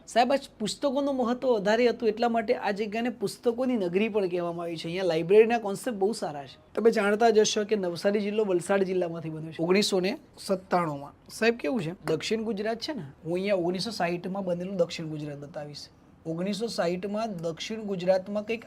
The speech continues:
આવો મેપ હતો. એક જિલ્લો હતો ભરૂચ, આવો ભરૂચ જિલ્લો હતો. એના નીચે બીજો જિલ્લો હતો સુરત અને એક જિલ્લો હતો ડાંગ. આમ ત્રણ જિલ્લા હતા દક્ષિણ ગુજરાતમાં. પછી આ સુરત જિલ્લામાંથી એક જિલ્લો અલગ પડે છે નીચે, બને છે વલસાડ.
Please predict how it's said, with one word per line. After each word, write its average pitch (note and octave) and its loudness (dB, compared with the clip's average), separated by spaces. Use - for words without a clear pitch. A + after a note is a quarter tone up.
આવો E3+ 2
મેપ D#3 -4
હતો. C#3+ -12
એક - 2
જિલ્લો F#3 2
હતો G#3+ 4
ભરૂચ, D#3+ 0
આવો E3 2
ભરૂચ E3+ 2
જિલ્લો C#3 -10
હતો. C#3 -16
એના F3 -6
નીચે G3+ -2
બીજો F#3+ -2
જિલ્લો F3+ -2
હતો G3+ -2
સુરત E3+ -6
અને F3 -4
એક F3+ -2
જિલ્લો F3 2
હતો F3 0
ડાંગ. C#3 -4
આમ C4+ 4
ત્રણ B3 10
જિલ્લા F3+ 4
હતા F3 -4
દક્ષિણ E3+ -4
ગુજરાતમાં. D#3 -8
પછી B3 0
આ A#3 2
સુરત A#3+ 4
જિલ્લામાંથી B3 4
એક A3 0
જિલ્લો A3+ 4
અલગ G3+ 6
પડે D#3 -4
છે D3+ -6
નીચે, C#3+ -10
બને F#3 0
છે A#3+ 0
વલસાડ. D3+ -4